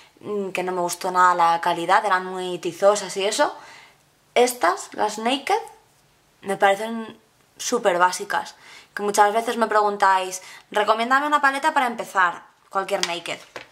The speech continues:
Cualquier Naked nos va, nos va súper bien, la verdad. Bueno, voy a coger la más bonita del mundo. La Black Heart.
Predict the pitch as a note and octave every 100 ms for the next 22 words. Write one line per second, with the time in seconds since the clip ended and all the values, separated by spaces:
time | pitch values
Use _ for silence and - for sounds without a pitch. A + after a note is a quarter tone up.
0 | - _ _ _ - - - G3+ G3+ G3+
1 | G#3 A#3 B3+ G#3+ F#3 F#3+ F#3 F3 E3+ E3+
2 | - F#3 F3+ F3+ F3+ F3 E3 D#3+ E3 E3
3 | E3+ - - - - - - - - _
4 | _ - - - - _ _ _ _ _
5 | - _ _ _ _ _ _ - _ _
6 | - - F#3+ - - F#3+ F#3+ - G3 F#3
7 | E3+ F3 G3 F#3+ F3+ E3+ E3 E3 E3+ G#3
8 | F4+ - - _ _ _ _ _ _ -
9 | - - - - F#3 F3 F3 G3+ G3+ -
10 | A3 D#4+ -